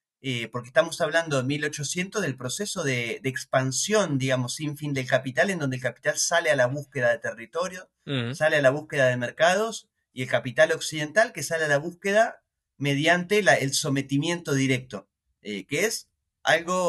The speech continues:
Speaker 1: o, o digamos, una lógica de funcionamiento del capital occidental, que era algo que todavía no existía en China, porque, eh, China tenía una forma de vincularse,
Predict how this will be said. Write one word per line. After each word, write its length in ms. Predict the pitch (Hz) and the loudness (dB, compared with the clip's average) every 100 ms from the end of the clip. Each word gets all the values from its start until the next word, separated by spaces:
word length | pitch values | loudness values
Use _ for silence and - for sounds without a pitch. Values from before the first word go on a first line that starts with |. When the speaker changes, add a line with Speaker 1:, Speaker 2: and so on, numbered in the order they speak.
| - | 0
Speaker 1:
o, 280 | 135 117 - | -2 -6 -6
o 60 | |
digamos, 300 | 135 135 131 - | -4 -2 -4 -6
una 200 | 165 160 | 0 2
lógica 420 | 175 214 - 143 | 2 -2 -2 -2
de 80 | 127 | 0
funcionamiento 760 | 135 131 139 123 131 143 147 | -2 -4 -2 0 0 0 -2
del 120 | 135 123 | -4 -4
capital 400 | 120 113 127 120 | -6 -2 -2 -2
occidental, 640 | - 120 110 107 101 92 _ _ _ | -6 -10 -8 -4 -4 -4 _ _ _
que 160 | - 160 | -8 0
era 160 | 190 | 4
algo 300 | 196 214 226 | 4 2 -6
que 120 | - 139 | -10 -8
todavía 360 | 160 160 220 | -4 -2 -2
no 80 | 208 | -4
existía 420 | 202 - - 196 | -6 -12 -6 -4
en 140 | 156 143 | -4 -4
China, 400 | 143 127 101 - _ _ _ | -2 0 -2 -10 _ _ _
porque, 540 | 135 131 170 202 202 - | -8 -6 0 2 0 -2
eh, 460 | 139 131 127 - | -2 0 -2 -4
China 380 | - 214 180 135 | -6 -2 0 0
tenía 420 | 135 135 175 175 - | -2 -4 0 -2 -2
una 220 | 165 160 | -4 -4
forma 320 | - 190 165 | -4 -4 0
de 140 | 143 | 0
vincularse, 920 | 139 139 135 143 170 175 - 139 113 | 2 0 0 2 2 2 0 -4 -6